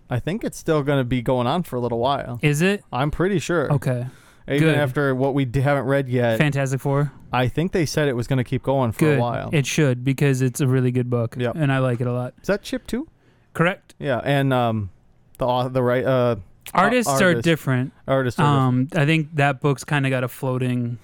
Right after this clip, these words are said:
Speaker 1: I like that finally we got
Speaker 2: <clears throat>
Speaker 1: what's her name, what, what her secret was.
Speaker 2: Oh,
Speaker 1: There,
Speaker 2: yeah.
Speaker 1: for her sister, who everywhere she goes, it's still, like, she
Speaker 2: Yep.
Speaker 1: can't reverse things, and it's interesting
Speaker 2: It's pretty
Speaker 1: stuff.
Speaker 2: cool.
Speaker 1: Um, Sentry number two.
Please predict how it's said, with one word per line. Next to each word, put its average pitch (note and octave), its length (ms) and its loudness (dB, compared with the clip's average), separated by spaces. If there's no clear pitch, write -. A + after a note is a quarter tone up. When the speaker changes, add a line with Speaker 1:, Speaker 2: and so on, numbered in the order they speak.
Speaker 1:
I D3 60 2
like E3 280 0
that E3+ 200 0
finally D3+ 380 2
we C#3+ 140 2
got C#3 200 0
Speaker 2:
<clears throat> - 0 -
Speaker 1:
what's C3 220 -2
her D3 80 2
name, C3+ 540 2
what, B2+ 380 -4
what C3 180 0
her C#3 160 0
secret C3+ 380 -4
was. B2+ 640 0
Speaker 2:
Oh, D#3+ 200 4
Speaker 1:
There, D3 120 4
Speaker 2:
yeah. D3 300 4
Speaker 1:
for C#3 80 0
her C3 40 2
sister, C#3+ 440 -2
who C3+ 180 -2
everywhere B2 480 0
she B2 180 -6
goes, A#2+ 380 0
it's B2 140 -10
still, B2+ 500 -2
like, B2+ 140 0
she C#3 60 2
Speaker 2:
Yep. C3+ 200 2
Speaker 1:
can't D3 280 0
reverse B2 500 0
things, C#3 580 0
and A#2 160 -2
it's D#3+ 120 -2
interesting E3 400 -2
Speaker 2:
It's C#3 80 -2
pretty D#3 220 0
Speaker 1:
stuff. B2+ 60 -8
Speaker 2:
cool. C3 280 0
Speaker 1:
Um, C#3 480 2
Sentry D#3 560 0
number C#3+ 360 2
two. F3+ 460 -2